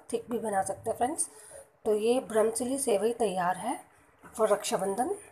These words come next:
और आप इसे कभी भी बना सकते हैं। बेबीज़ के लिए बहुत हेल्दी है, मेरा बच्चा तो इसे खाता है। और आप भी बनाइए और इसे खाइए, ये बहुत ही अमेजिंग डिश है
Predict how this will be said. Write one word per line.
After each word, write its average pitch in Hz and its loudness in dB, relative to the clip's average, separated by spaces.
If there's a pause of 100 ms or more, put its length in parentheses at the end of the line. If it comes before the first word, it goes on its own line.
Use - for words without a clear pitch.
(120)
और 202 4
आप 208 6
इसे 262 0
कभी 240 2
भी 262 4
बना 208 8
सकते - -2
हैं। 285 0 (140)
बेबीज़ 226 2
के 247 -4
लिए 254 -2
बहुत 233 10
हेल्दी 233 4
है, 285 0 (840)
मेरा 208 6
बच्चा 220 4
तो 240 6
इसे 233 0
खाता 214 -2
है। 202 0 (720)
और 185 -2 (1400)
आप 208 4
भी 220 -2
बनाइए 254 2 (320)
और 202 2
इसे 214 -4
खाइए, 233 -2 (760)
ये 214 0
बहुत 220 2
ही 226 2
अमेजिंग 202 2
डिश 240 -2
है 294 0